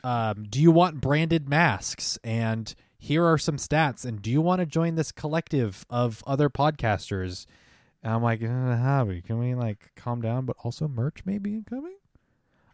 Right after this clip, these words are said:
Um, so send us an email.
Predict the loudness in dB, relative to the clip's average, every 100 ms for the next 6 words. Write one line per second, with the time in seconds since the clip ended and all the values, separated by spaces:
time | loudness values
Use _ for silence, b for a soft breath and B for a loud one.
0 | -2 2 4 6 4 2 -2 -4 -6 -10
1 | _ _ _ _ _ _ _ _ _ _
2 | _ _ -4 -2 0 0 0 0 0 2
3 | 2 2 -2